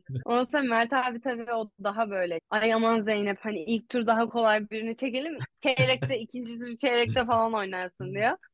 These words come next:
Speaker 2: Ben dedim ki, "Mert abi ya ana tabloda artık kimi çekeceğim kolay yani, herkes iyi." Ee, gönlüme göre de oldu.
Speaker 1: Hı hı.
Speaker 2: Andreescu'yu çektim. Ee, Andreescu'yu çok beğeniyorum. Yani çok sakatlık geçirdi.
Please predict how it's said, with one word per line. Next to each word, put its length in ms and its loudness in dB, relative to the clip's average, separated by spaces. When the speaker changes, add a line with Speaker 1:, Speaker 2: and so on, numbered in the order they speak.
Speaker 2:
Ben 260 2
dedim 180 0
ki, 80 -2
"Mert 280 -2
abi 180 -2
ya 100 -4
ana 200 -2
tabloda 340 0
artık 300 -4
kimi 240 -2
çekeceğim 520 0
kolay 480 2
yani, 260 -6
herkes 420 -2
iyi." 360 -2
Ee, 220 0
gönlüme 480 2
göre 280 2
de 60 2
oldu. 840 -6
Speaker 1:
Hı 60 -4
hı. 0 -
Speaker 2:
Andreescu'yu 480 -4
çektim. 540 -4
Ee, 80 0
Andreescu'yu 600 4
çok 260 -2
beğeniyorum. 420 0
Yani 380 0
çok 200 -12
sakatlık 460 -4
geçirdi. 680 0